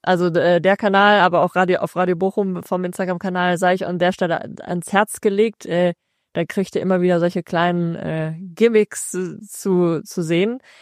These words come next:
Ähm, wie ist denn die, wie sind denn die Fans vor Ort so drauf? Ich höre schon, Stefan hat schon Freunde gefunden.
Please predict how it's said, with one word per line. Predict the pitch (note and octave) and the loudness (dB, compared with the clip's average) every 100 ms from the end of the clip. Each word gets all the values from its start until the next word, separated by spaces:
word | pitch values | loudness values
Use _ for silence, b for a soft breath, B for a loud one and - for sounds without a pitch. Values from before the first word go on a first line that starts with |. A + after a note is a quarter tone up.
| b - | b 0
Ähm, | F#3+ G3+ G3 | 2 2 -2
wie | F#3 A3 | -2 -2
ist | C4+ - | 0 0
denn | C#4 C4+ C4 B3+ - F#3 | 0 0 -4 -6 -8 -8
die, | A3 G#3+ | -4 -2
wie | F#3+ | -2
sind | G#3+ C4+ | -2 -2
denn | A#3+ | -2
die | G#3+ | -2
Fans | - B3 G#4 - - | -2 -2 -2 -6 -4
vor | F3+ | 0
Ort | D#3 E3+ - | 2 2 0
so | E3+ | -4
drauf? | - D#3+ E3 - | 2 2 2 -2
Ich | F3 - | -6 0
höre | G#3+ | 0
schon, | - A#3 A#3 - - | 2 -2 -2 -6 -6
Stefan | G#3+ G#3+ G3 | -4 -2 -2
hat | G#3 | -2
schon | G3 F#3 | -4 -2
Freunde | G3 B3 C4 | 0 0 -2
gefunden. | B3 C4 C4+ - C#4 | -4 -6 -6 -8 -12